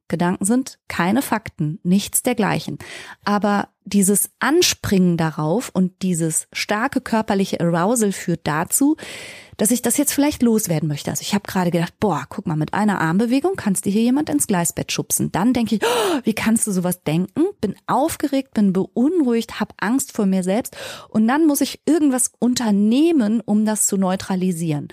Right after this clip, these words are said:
Und dieses Neutralisieren kann halt entweder im Kopf passieren, indem ich mir bestimmte Gedanken immer wieder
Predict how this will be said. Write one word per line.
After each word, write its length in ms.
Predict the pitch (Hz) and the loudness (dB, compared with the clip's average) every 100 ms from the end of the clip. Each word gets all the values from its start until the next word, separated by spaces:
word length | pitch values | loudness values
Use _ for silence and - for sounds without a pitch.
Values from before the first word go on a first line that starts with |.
| - - - - | -18 -20 -18 -2
Und 160 | 220 | 2
dieses 260 | 294 302 339 | 4 2 2
Neutralisieren 720 | 277 - 240 202 185 185 185 | 0 0 -4 -2 -2 -2 -2
kann 280 | 196 180 - | -2 -4 -4
halt 140 | 170 | -4
entweder 320 | - 208 220 220 | 0 2 2 2
im 140 | 226 | 0
Kopf 340 | - 190 - | -2 -6 -6
passieren, 440 | - 240 - 277 330 | -4 -4 0 0 0
indem 300 | 190 208 226 | 0 2 2
ich 140 | 277 | 2
mir 100 | 208 | 0
bestimmte 480 | 185 175 262 320 254 208 | 0 0 2 0 0 -2
Gedanken 460 | 190 185 208 190 | 0 0 0 0
immer 320 | - 190 175 | 2 2 2
wieder 340 | 160 160 160 | 0 -2 -4